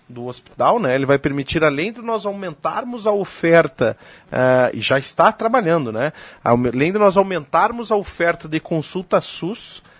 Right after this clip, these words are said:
eh, que, por exemplo, o município recebe uma cota de vinte e cinco meses, é muito pouco. É muito pouco. O que o Estado nos destina são vinte e cinco consultas de especialidade em traumatologia mês. Eh, nós, através dessa renovação de contrato,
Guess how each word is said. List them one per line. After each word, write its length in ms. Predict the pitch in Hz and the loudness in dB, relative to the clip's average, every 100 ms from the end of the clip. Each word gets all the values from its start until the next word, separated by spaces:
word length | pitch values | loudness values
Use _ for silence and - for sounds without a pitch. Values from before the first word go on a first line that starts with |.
| _ - | _ -2
eh, 200 | 135 131 | 0 0
que, 140 | - | -4
por 200 | - 156 | 0 2
exemplo, 340 | 151 156 143 | 4 0 0
o 40 | 135 | -2
município 400 | 143 131 165 175 | -4 -4 -4 -2
recebe 340 | 165 - 170 | 0 4 4
uma 140 | 180 165 | 4 2
cota 340 | - 190 208 | 4 4 2
de 80 | 175 | -8
vinte 280 | 135 220 285 | -6 -6 -6
e 40 | |
cinco 240 | - 240 | -8 -8
meses, 380 | 220 175 190 - | -6 -4 -6 -8
é 100 | - | -8
muito 460 | 165 185 175 185 214 | -6 -4 -4 -4 -6
pouco. 320 | - 147 - _ _ _ - | -8 -8 -10 _ _ _ -10
É 60 | |
muito 300 | 135 160 208 | -6 -4 -6
pouco. 300 | - 147 143 | -6 -6 -6
O 20 | |
que 100 | 135 | -10
o 40 | 147 | -10
Estado 500 | - - 156 202 208 | -8 2 4 4 0
nos 180 | 180 143 | -8 -8
destina 400 | 147 - 180 196 | -10 -4 -2 0
são 160 | 196 | -2
vinte 220 | 156 202 | -2 -4
e 40 | 240 | -4
cinco 260 | 226 214 - | -8 -10 -8
consultas 580 | 196 156 - 175 185 | -6 -6 -6 -8 -10
de 80 | 165 | -12
especialidade 640 | 170 - 175 160 151 143 151 | -16 -14 -10 -8 -2 -2 -2
em 60 | |
traumatologia 720 | 156 147 147 143 147 131 139 | -4 -2 0 2 2 2 2
mês. 360 | 160 156 143 - - - - - | 2 2 2 -2 -12 -20 -20 -4
Eh, 300 | 127 139 131 - - | 4 6 4 0 0
nós, 300 | 156 170 170 | 8 8 8
através 480 | 165 165 143 160 | 6 6 8 6
dessa 260 | 160 156 - | 6 0 0
renovação 640 | 139 160 170 151 135 - 139 | -6 -4 -4 -4 -4 -6 -8
de 60 | 127 | -6
contrato, 600 | 151 147 139 208 - | -6 2 2 2 0